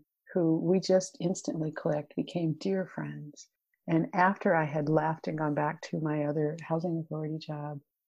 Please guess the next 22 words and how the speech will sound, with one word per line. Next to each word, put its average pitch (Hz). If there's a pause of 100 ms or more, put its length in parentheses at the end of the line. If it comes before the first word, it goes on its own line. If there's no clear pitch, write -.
(180)
her 190
husband 165
got 151 (100)
really 156
sick -
with 160
cancer. 151 (220)
And 156
I 160
was 170
able 151
to - (140)
be 170
there 147 (140)
for 165
her 147
and 151
hold 170
her 175
hand 151
through 156
that 151